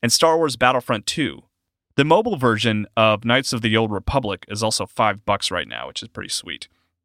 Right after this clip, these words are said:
One of the most interesting Star Wars video game things, though, is the original Star Wars Battlefront,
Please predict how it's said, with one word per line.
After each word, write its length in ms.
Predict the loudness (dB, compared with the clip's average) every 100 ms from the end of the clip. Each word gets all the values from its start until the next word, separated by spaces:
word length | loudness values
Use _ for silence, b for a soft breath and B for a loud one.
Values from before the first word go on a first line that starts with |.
| _ _ _ _ _ _ _ _ -2
One 120 | 0
of 100 | 2
the 100 | 2
most 340 | 4 2 0 -4
interesting 580 | -2 2 0 0 -4 -4
Star 320 | 0 2 2
Wars 300 | 0 -2 -4
video 220 | -2 -2
game 180 | -2 -6
things, 380 | -6 -8 -8 -6
though, 300 | -4 -4 -6
is 200 | -4 -6
the 180 | 0 0
original 480 | 2 0 0 -2 -2
Star 280 | 0 0 2
Wars 220 | 0 0
Battlefront, 680 | 2 2 0 -4 -4 -6